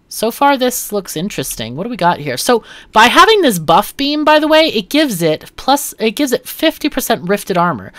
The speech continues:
Note that the Guardian does not have rift armor at all. Um, so normally, if these were rifted, they would have eighty percent rift armor, which is amazingly cool.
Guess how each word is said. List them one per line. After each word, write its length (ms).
Note 320
that 160
the 80
Guardian 480
does 180
not 220
have 360
rift 220
armor 380
at 220
all. 420
Um, 280
so 140
normally, 500
if 220
these 260
were 260
rifted, 500
they 180
would 120
have 300
eighty 320
percent 460
rift 200
armor, 220
which 180
is 220
amazingly 680
cool. 340